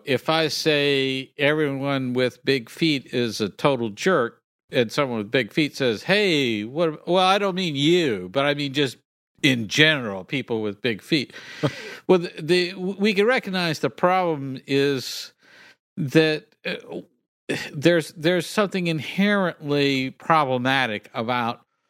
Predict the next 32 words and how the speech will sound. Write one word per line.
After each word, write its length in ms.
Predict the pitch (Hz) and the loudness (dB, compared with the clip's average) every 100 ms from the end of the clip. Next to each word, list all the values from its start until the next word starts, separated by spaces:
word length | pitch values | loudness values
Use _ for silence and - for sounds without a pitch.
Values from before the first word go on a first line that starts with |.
| _ _ _ _ _ - | _ _ _ _ _ 0
uh, 260 | 113 113 - | 0 0 -6
thinking 640 | - - 190 185 160 147 | -12 0 0 2 -2 -2
of 300 | 135 131 - | 0 -2 -2
people 680 | - 143 135 127 120 - _ - | -2 -2 2 2 2 -2 _ -12
by 380 | 120 127 120 123 | -6 0 2 2
category 840 | - - 143 143 107 104 95 95 | -2 2 2 2 0 0 0 -2
in 140 | 107 107 | -4 -2
that 240 | 113 117 | -2 -2
sort 240 | - 113 | -2 -2
of 260 | 101 95 - | 0 -4 -4
way. 520 | 104 110 98 82 98 - _ _ _ _ - - - - | 0 2 0 -4 -10 -12 _ _ _ _ -20 -18 -10 0
And 140 | 165 | 2
this 160 | 285 311 | 2 0
becomes 420 | 320 220 214 170 | -2 0 0 0
a 60 | 180 | -2
problem 600 | - 175 165 156 156 147 | -2 -2 0 0 -2 -2
because 400 | 143 - 151 135 | -4 -2 -2 -2
I 120 | 151 | -2
think, 320 | 151 180 151 - - - - | 0 0 -2 -6 -14 -10 0
uh, 300 | 131 135 127 175 | 0 2 -4 -6
it, 220 | - 156 - | -2 -2 0
it's 180 | - - | 0 2
really 260 | 185 226 | 2 2
important 340 | 185 - 170 147 | -2 -4 -6 -4
for 80 | 139 | -2
you 240 | 127 185 | 2 0
to 80 | 180 | 0
recognize 600 | 135 117 123 123 127 120 | 0 -2 -6 -4 -2 0
as 160 | 127 120 | -2 -2
you're 140 | 151 | -2
hearing 340 | 151 165 156 | 0 0 0
this, 200 | 117 110 | -2 -2